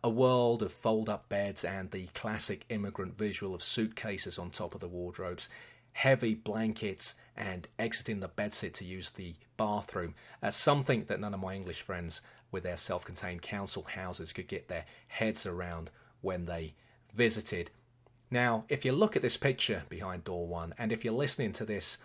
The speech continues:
on iTunes, then visit holdfastnetwork dot com, where you should be able to see the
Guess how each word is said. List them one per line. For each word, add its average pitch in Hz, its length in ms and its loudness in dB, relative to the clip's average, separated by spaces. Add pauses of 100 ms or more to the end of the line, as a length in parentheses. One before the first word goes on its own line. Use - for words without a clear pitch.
(200)
on 98 100 -2
iTunes, 92 480 -4
then 98 160 -4
visit 98 240 -4
holdfastnetwork 98 1200 -4
dot 87 240 -4
com, 90 400 -4
where 90 180 -4
you 87 180 -8
should 90 200 -6
be 87 240 -12
able 92 300 -6
to - 80 -8
see 87 260 -6
the 85 220 -8